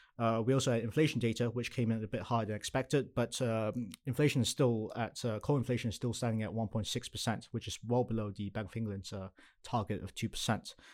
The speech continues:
So I don't think it really changes the overall macro picture much. Uh, I think the bottom line here is that, uh, U K data has generally been improving, uh, after the elections last year. Uh, most of the numbers, uh, highlight a pickup in consumer and business confidence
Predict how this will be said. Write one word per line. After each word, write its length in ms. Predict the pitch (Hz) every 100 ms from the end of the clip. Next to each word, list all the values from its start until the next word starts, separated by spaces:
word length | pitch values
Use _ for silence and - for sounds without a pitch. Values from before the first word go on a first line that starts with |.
| -
So 100 | -
I 40 |
don't 140 | 127 170
think 140 | 165
it 80 | 131
really 200 | 127 123
changes 420 | - 131 113 110
the 100 | 113
overall 460 | 110 104 113 101 92
macro 340 | 110 104 107 92 _
picture 320 | - 117 -
much. 420 | 101 87 - - - - - - -
Uh, 180 | 127 123 120
I 60 |
think 140 | 147 170
the 60 |
bottom 280 | 139 165 120
line 220 | 120 135
here 200 | 113 104
is 100 | 104
that, 280 | 110 104 -
uh, 180 | 110 107
U 200 | 110 123
K 180 | 131 113
data 280 | 120 120
has 120 | 110 -
generally 440 | 120 120 107 104
been 300 | 107 104 104
improving, 560 | 110 101 131 110 104 101
uh, 220 | - 104 110
after 580 | 110 104 - 110 101 98
the 100 | 110
elections 420 | 110 - - 107
last 260 | 110 101 -
year. 140 | 131 - - - - -
Uh, 160 | 120 117
most 320 | 135 156 151
of 100 | 117
the 80 | -
numbers, 500 | 120 131 104 101 - -
uh, 200 | 110 101
highlight 420 | 117 113 110 101
a 60 | 104
pickup 400 | 127 123 107 -
in 180 | 107
consumer 440 | 107 110 - 123 113
and 120 | 101
business 280 | 107 - 107
confidence 600 | - 123 - 98 202 -